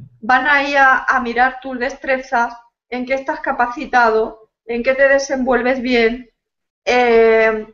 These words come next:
cómo tú hablas, cómo tú te expresas, las competencias que tienes. Entonces, ya te digo, o sea, la marca personal, eh, es esencial para cualquier persona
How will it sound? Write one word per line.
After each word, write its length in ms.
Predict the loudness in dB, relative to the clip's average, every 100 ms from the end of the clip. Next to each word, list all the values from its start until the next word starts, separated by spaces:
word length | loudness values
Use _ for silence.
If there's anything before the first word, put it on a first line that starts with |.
| _ _
cómo 420 | 0 2 2 -2
tú 160 | -2 2
hablas, 540 | 2 2 2 2 0 -6
cómo 200 | -6 -6
tú 100 | -6
te 80 |
expresas, 680 | -8 -8 -6 -6 -4 -4 -4 -8 _
las 160 | -6 -4
competencias 640 | -4 -4 -2 -2 -4 -6
que 100 | -6
tienes. 480 | -4 -2 -2 -2 -6 _ _ _ _ -8
Entonces, 360 | -4 -4 -2
ya 140 | -2 0
te 140 | 0
digo, 260 | -2 0 0
o 60 |
sea, 320 | 0 0 2
la 100 | 2
marca 260 | 0 -2 -6
personal, 640 | -8 -10 0 2 2 -2 -12 _
eh, 360 | -4 -2 -2 -4
es 240 | -6 -6 -10 _
esencial 880 | -6 -4 -4 -4 -6 -2 0 0 -2 -10 _ _ _ _ _ 0
para 260 | 2 2
cualquier 360 | 2 -2 -4 -6
persona 640 | -6 -6 -8 -6 -4 -4